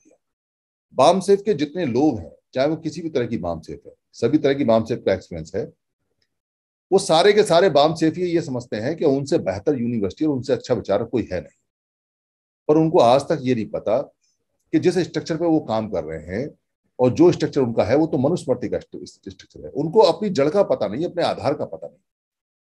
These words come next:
अभी हम इसको बता रहे हैं, वीडियो बता रहे हैं, हमने बाम सेफ की वीडियो बताई है, तो लोग कहते हैं, "आप बाम सेफ के पीछे पड़े हो।" अरे भाई, हम बाम सेफ के पीछे नहीं पड़े हुए,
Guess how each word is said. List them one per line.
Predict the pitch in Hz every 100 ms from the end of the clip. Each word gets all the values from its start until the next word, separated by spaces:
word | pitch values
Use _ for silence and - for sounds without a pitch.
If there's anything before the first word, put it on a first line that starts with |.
| _
अभी | 123
हम | 156 156
इसको | 156 151
बता | 113 123
रहे | 127 123
हैं, | 117
वीडियो | 117 131
बता | 95 104
रहे | 104
हैं, | 107
हमने | 113
बाम | 98 98 98
सेफ | 104 -
की |
वीडियो | 92 87 98
बताई | 85 82 80
है, | 82
तो | 82
लोग | 107 104
कहते | 104
हैं, | 113
"आप | 104
बाम | 95 95
सेफ | 92 98
के | -
पीछे | - - -
पड़े | - 65
हो।" | 60 _ _ _ _ _ _ _ _
अरे | 127 143
भाई, | 120 156
हम | 156 127
बाम | 123 131
सेफ | 139
के | 143
पीछे | 143 - -
नहीं | 120 170
पड़े | 143 123
हुए, | 104 92